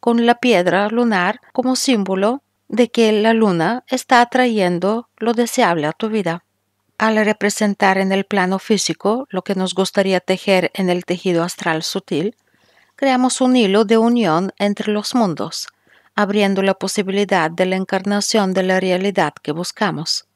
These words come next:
Las correspondencias pueden basarse en el aspecto físico, las cualidades físicas, las asociaciones con los elementos y otras similitudes o propiedades mágicas.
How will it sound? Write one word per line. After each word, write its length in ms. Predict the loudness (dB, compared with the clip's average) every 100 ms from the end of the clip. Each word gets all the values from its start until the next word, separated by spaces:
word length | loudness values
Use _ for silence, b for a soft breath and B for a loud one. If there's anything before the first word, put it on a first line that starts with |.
| _ _ _ _ b b b
Las 200 | -8 -6
correspondencias 1080 | -2 -2 -2 -2 0 2 2 0 -2 -2 -2
pueden 380 | 2 2 2 0
basarse 540 | 0 4 4 4 -2
en 100 | 0
el 100 | 0
aspecto 540 | -2 -2 -2 -2 -4
físico, 640 | -2 -2 -2 -4 -4 -4 -4 b b b b b
las 240 | 0 0
cualidades 640 | 2 2 2 2 2 0 -2
físicas, 760 | -2 0 -4 -6 -8 -6 -8 b b b b
las 200 | -2 0
asociaciones 880 | 0 0 2 2 4 2 2 0 -2
con 220 | -2 -2
los 180 | -2 -2
elementos 800 | 0 2 0 0 -4 -6 -6 -10 B B B
y 160 | 0 2
otras 340 | 2 0 0
similitudes 880 | 0 0 0 0 -2 0 -2 -4 -10 -8
o 100 | -6
propiedades 800 | -6 -2 0 2 0 -2 -4
mágicas. 600 | -6 -6 -10 -12 -12 -14